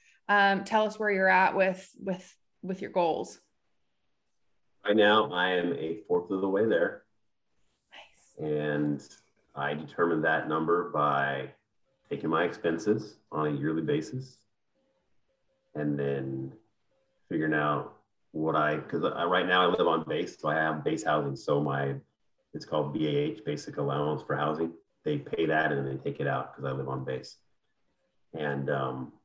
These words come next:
Speaker 2: I added that in. And so I have my set number of what it is that I need to have net cash flow every month. And that, and, and at twenty years, you qualify because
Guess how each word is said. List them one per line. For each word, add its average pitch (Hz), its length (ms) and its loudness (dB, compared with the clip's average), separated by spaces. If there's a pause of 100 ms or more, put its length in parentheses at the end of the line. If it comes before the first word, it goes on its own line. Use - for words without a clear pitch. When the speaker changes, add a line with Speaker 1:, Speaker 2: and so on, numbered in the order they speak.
(120)
Speaker 2:
I 76 120 -2
added 73 240 0
that 80 200 4
in. - 300 2 (800)
And 73 160 -2
so 76 220 2
I 80 100 6
have 82 140 4
my 80 120 2
set 87 280 4
number 92 320 4
of 76 140 4
what 82 160 4
it 82 100 0
is 82 180 4
that 80 80 0
I 76 60 0
need 82 200 0
to 76 60 -4
have 78 320 -4
net 80 380 -2
cash 85 280 -2
flow 92 160 4
every 82 240 4
month. 90 260 0 (540)
And 82 140 -2
that, 90 440 2
and, 82 280 -4 (120)
and 80 360 -4
at 82 120 -4
twenty 95 320 4
years, 90 340 2
you 82 400 -2
qualify 76 720 0
because 69 640 -8